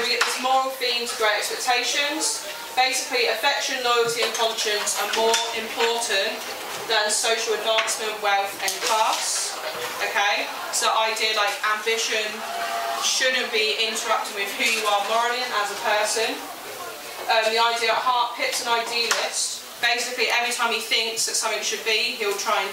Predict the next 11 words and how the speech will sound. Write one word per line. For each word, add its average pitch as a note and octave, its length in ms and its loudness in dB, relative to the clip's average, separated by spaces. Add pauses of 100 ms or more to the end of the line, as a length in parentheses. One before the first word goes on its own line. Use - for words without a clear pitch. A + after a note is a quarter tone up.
do A3 80 2
it. B3+ 240 0 (240)
He A3 80 -4
doesn't A3 320 -2
realise G#3 560 2
the F3+ 80 -6
whole G#3 240 2
gravity G#3 480 0
of F#3+ 80 0
situations F#3+ 1040 -2 (240)
and A3 80 2